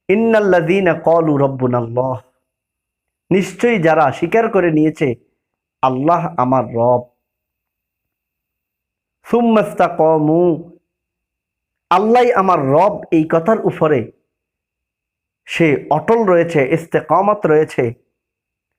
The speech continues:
"তাতানাজ্জালু আলাইহিমুল মালাইকা", তার ইহকালীন জীবনের যখন পরিসমাপ্তি ঘটবে, মৃত্যুর পূর্ব মুহূর্তে মালাকুল মউত ফেরেশতা তার নিকট উপস্থিত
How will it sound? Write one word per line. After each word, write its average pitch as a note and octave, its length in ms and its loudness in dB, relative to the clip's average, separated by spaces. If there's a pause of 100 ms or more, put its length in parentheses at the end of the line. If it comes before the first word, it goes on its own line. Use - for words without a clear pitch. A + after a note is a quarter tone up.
(240)
"তাতানাজ্জালু F3 720 2
আলাইহিমুল D#3 640 2
মালাইকা", C3+ 760 0 (1800)
তার E3 120 4
ইহকালীন A#3 520 2
জীবনের D#3+ 420 2
যখন C#3 320 -2
পরিসমাপ্তি C#3 720 -2
ঘটবে, D3 380 -2 (1120)
মৃত্যুর A3+ 380 0 (100)
পূর্ব E3 260 0
মুহূর্তে D#3+ 440 -2 (600)
মালাকুল D#3+ 440 0
মউত F#3+ 240 0
ফেরেশতা D#3+ 500 -2 (800)
তার D3+ 160 2
নিকট D3 400 0
উপস্থিত G#3 480 -2